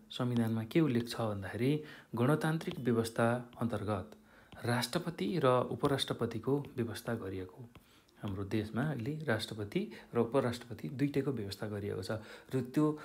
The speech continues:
चाहिँ यही गणतन्त्रात्मक व्यवस्था अन्तर्गत नै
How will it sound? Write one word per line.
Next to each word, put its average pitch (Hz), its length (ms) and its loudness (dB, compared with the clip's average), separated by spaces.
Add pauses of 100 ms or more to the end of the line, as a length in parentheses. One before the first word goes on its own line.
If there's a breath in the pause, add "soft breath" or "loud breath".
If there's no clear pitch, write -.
(260 loud breath)
चाहिँ 143 480 -2
यही 147 140 6
गणतन्त्रात्मक 131 920 2
व्यवस्था 117 440 4
अन्तर्गत 107 560 0
नै 160 160 0